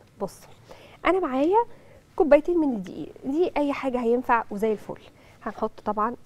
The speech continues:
آه، رشه خفيفه من الملح، معانا معلقه كبيره من البيكنج powder او باكت من البيكنج powder، هنحط كمان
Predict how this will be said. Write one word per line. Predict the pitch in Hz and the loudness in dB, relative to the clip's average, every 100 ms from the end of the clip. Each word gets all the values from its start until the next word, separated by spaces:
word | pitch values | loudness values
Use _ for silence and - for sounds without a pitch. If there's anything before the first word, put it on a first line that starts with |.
| 208 | -12
آه، | 190 | -8
رشه | 202 226 208 | -8 -8 -12
خفيفه | 202 - 214 190 | -10 -12 -10 -8
من | 196 | -8
الملح، | 190 185 311 427 - - - | -8 -4 -4 -4 -12 -20 -4
معانا | 220 240 254 | 0 0 -2
معلقه | 208 214 | -4 -6
كبيره | 190 - 220 | -6 -4 -6
من | 202 185 | -6 -4
البيكنج | 190 214 202 - | -4 -4 -8 -4
powder | 240 254 262 | -2 -2 0
او | 262 254 - | -2 -2 -6
باكت | 208 233 - 196 - | -4 -4 -4 -8 -10
من | 208 | -8
البيكنج | 190 175 208 - 190 - | -8 -2 -2 -2 -14 -4
powder، | 254 285 339 - - - - | -2 0 -2 -6 -20 -12 -8
هنحط | 302 302 302 | -4 -4 -4
كمان | 233 208 233 240 | -8 -6 -6 -6